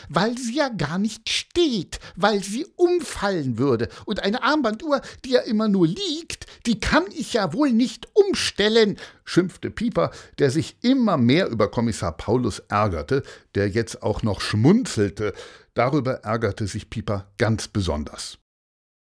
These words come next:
„Ich meine, du hast vergessen, die Uhrzeit umzustellen“, sagte Antonius Paulus. „Heute Nacht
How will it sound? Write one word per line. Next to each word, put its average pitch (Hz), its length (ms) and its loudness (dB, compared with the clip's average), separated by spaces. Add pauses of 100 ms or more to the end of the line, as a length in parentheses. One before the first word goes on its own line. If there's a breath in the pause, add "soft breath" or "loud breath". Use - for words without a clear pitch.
(320)
„Ich - 180 -4
meine, 113 400 4 (460 loud breath)
du 117 200 2
hast - 240 -2
vergessen, 135 480 2
die 117 240 -2
Uhrzeit 170 1040 4
umzustellen“, 107 880 0 (160 loud breath)
sagte - 400 -4
Antonius 95 540 -2
Paulus. 98 420 -4 (380 loud breath)
„Heute 175 260 6
Nacht 117 340 0